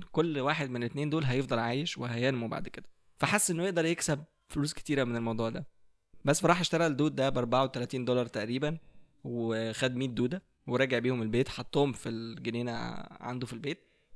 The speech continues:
وحطهم كده في الأرض، وحطهم في صندوق، و-، وبقى كل يوم بيأكلهم، وعمل لهم دايت معين بيأكلهم بيض بس، كل يوم، كل يوم، كل يوم لمدة تلاتين يوم. وبعدين بقى مستني إن هو الدود ده يكتر ويخلف بقى وكده.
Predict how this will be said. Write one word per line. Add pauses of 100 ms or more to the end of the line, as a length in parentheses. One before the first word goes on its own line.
(220)
وحطهم
كده
في
الأرض،
وحطهم
في
صندوق،
و-، (100)
وبقى
كل
يوم
بيأكلهم،
وعمل
لهم
دايت
معين
بيأكلهم
بيض
بس، (360)
كل
يوم،
كل
يوم،
كل
يوم
لمدة
تلاتين
يوم. (560)
وبعدين
بقى
مستني
إن
هو
الدود
ده
يكتر
ويخلف
بقى
وكده.